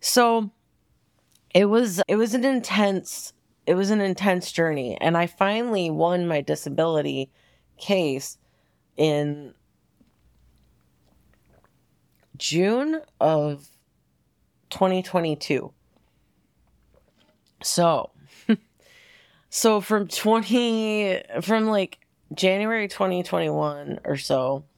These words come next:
until a-, about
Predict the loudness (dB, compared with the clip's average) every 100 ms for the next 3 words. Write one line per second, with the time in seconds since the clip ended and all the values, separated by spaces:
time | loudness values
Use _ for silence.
0 | _ _ _ _ _ _ _ _ -18 -14
1 | -8 0 2 2 -2 -4 _ _ _ _
2 | _ -4 -4 -4 _ _ _ _ _ -2
3 | 0 2 0 -4